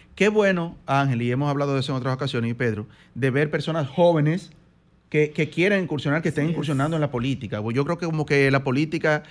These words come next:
Speaker 1: ya, eh, eh, Yuli, debe como, como dar como un giro, un giro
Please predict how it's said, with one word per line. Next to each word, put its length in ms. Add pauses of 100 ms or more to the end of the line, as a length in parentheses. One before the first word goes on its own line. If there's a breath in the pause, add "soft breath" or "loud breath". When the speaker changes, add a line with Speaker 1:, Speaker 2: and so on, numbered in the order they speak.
(200 loud breath)
Speaker 1:
ya, 400
eh, 60
eh, 540 (300 loud breath)
Yuli, 240
debe 240
como, 380
como 260
dar 160
como 180
un 120
giro, 420 (200)
un 180
giro 340